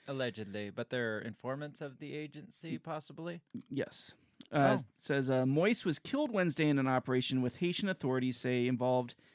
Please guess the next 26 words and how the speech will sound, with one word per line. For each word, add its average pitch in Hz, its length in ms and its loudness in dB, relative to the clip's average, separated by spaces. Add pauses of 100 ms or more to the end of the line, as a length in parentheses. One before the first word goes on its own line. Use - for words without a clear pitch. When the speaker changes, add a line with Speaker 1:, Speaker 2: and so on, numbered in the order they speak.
(120)
Speaker 2:
at 123 140 2
least 143 180 2
twenty-eight 180 360 2
people, 127 320 2
many 139 240 6
of 139 100 6
them 131 160 4
Colombian 170 440 2
mercenaries 127 540 4
hired 165 300 2
through 131 160 0
a 123 40 0
Florida-based 156 680 0
security 220 440 -2
company. - 480 -6 (760)
Authorities 214 480 4
on 156 140 4
Monday 139 380 8
announced 139 400 4
that 127 320 2
the 131 120 0
arrest 170 260 4
of 165 80 0
suspect 139 520 -2
who 139 140 0
s-, - 180 -8